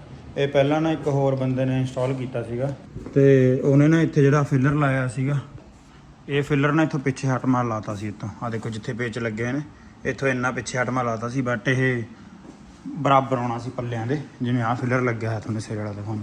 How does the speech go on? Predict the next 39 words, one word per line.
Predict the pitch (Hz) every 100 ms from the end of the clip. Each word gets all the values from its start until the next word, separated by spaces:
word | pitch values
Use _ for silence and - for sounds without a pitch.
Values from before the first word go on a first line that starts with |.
| 104 - - - - - - - - -
ਜਿਵੇਂ | 120
ਆਹ | 107
ਫਿਲਰ | 113 117 120
ਲੱਗਿਆ | 120 104 104
ਹੋਇਆ, | 92
ਆਹ | 101 - - - - - -
ਸਾਈਡ | - 120 117
ਤੋਂ | 117
ਪੱਧਰ | 120 123
ਲੱਗਿਆ | 147 131 131
ਹੋਇਆ | 139
ਨਾ | 160 - - - - -
ਇਹਦੇ। | 123 139 - - - - - - - - - - - - - - - - - - - - - -
ਸੋ | - 135 131 123 120 - - -
ਇਹ | 147
ਹੁਣ | 147 151
ਆਪਾਂ | 143 - 143
ਨੇ | 143 139 120 -
ਆਹ | 143
ਚਿਰੀ | 135 160 143
ਪਾਈ | 127 120 117
ਹੈ | 131
ਸਾਈਡ | 131 123
ਵਾਲੇ | 120
ਪੀਸ | 123 123 123
'ਚ, | 131
ਆਪਾਂ | 123
ਨੇ | 127
ਸਾਈਡ | 123 120
ਵਾਲਾ | 117
ਪੀਸ | 113 117 104
ਕੱਸ | 110 101
ਲਿਆ, | 117 123 - - - - - -
ਇਹਦੇ | 127
ਚਿਰੀ | 139 147 131
ਪਾਈ | 117 113
ਹੈ | 113
ਫਰੰਟ | 117 117 110
'ਤੇ। | 113